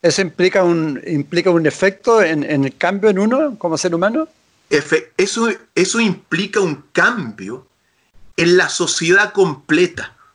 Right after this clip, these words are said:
Speaker 2: Implica que en el fondo nosotros como sociedad nos vamos a comenzar a sincronizar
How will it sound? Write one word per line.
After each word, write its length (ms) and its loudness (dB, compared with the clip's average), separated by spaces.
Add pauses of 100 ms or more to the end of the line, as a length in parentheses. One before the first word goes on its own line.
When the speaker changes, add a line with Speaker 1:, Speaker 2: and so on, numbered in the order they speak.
(640)
Speaker 2:
Implica 800 -2
que 140 0
en 100 -2
el 140 0
fondo 720 -2
nosotros 680 0
como 300 0
sociedad 640 2
nos 160 0
vamos 340 -2
a 180 0
comenzar 520 -2
a 300 -2 (160)
sincronizar 1700 0